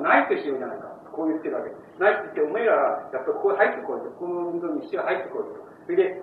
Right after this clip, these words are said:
その過程で、その、こう、いろいろあれしながら、それで新しく理想と思われる国家っていうのを作ろうじゃないか。作ろうじゃないかとこう言ってるわけですから、これは政治革命です。つまり、政治革命の構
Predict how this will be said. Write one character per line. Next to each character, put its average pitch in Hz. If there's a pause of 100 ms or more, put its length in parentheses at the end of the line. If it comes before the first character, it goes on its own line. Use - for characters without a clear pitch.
(100)
そ 175
の 208
過 196
程 220
で、 202 (160)
そ 147
の、 135
こ 127
う、 123
い -
ろ 143
い -
ろ - (160)
あ -
れ 139
し 139
な 160
が 190
ら、 -
そ 180
れ 175
で 185
新 -
し -
く 135
理 143
想 185
と 185
思 151
わ 156
れ 156
る -
国 147
家 127
っ -
て -
い -
う -
の -
を - (240)
作 -
ろ 254
う 254
じ -
ゃ -
な -
い -
か。 - (240)
作 208
ろ 240
う -
じ -
ゃ 147
な 131
い -
か 127
と -
こ 143
う 147
言 143
っ -
て -
る 156
わ 147
け 135
で -
す -
か -
ら、 - (160)
こ 165
れ 185
は 180
政 240
治 269
革 -
命 156
で -
す。 -
つ -
ま 151
り、 139 (320)
政 202
治 214
革 240
命 160
の -
構 139